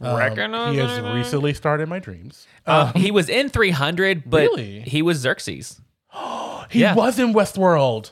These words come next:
Speaker 2: That's why I don't remember who Hector is.
Speaker 1: <gasps> He was in West-, yes, I remember who Hector was in Westworld. Yes, that was him.
Speaker 2: I, I don't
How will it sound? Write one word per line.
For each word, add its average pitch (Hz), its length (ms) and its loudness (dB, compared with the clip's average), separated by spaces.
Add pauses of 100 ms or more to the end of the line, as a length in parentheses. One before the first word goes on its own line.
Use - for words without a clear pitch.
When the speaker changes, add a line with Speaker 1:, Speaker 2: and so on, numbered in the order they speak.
(140)
Speaker 2:
That's 151 240 0
why 208 100 4
I - 40 4
don't 170 140 0
remember 165 280 0
who 151 100 2
Hector 139 320 -2
is. - 300 -8 (340)
Speaker 1:
<gasps> - 60 -18 (800)
He 208 120 -2
was 247 160 -2
in 226 120 0
West-, 214 220 -2
yes, 180 240 0
I 147 60 0
remember 185 200 -2
who 170 120 -2
Hector 151 200 -4
was 123 180 0
in 117 60 -8
Westworld. 113 400 -6
Yes, 175 300 -2
that 165 160 0
was 190 220 2
him. 175 120 -4
Speaker 2:
I, 135 100 0
I 143 120 0
don't 165 40 2